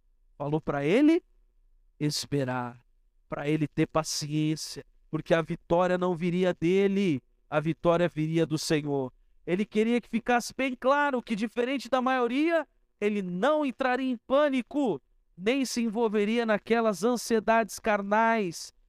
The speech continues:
e atividades de autojustificação que produzem coisas más.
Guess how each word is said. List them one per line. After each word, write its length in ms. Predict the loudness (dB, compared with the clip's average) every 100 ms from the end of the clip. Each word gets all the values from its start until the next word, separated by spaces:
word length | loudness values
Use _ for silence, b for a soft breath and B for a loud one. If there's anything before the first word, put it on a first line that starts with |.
| _
e 120 | 2
atividades 800 | 2 2 0 0 2 4 4 -2
de 100 | 0
autojustificação 2250 | 2 2 0 -4 -4 -4 _ _ -16 -2 0 0 -2 -2 -2 0 -2 -2 0 2 2 -4 -12 _ _
que 140 | -4 -4
produzem 720 | 2 0 2 0 0 0 -2
coisas 560 | 0 0 2 0 -2 -6 -2
más. 640 | 0 -2 -4 -12 -14 -16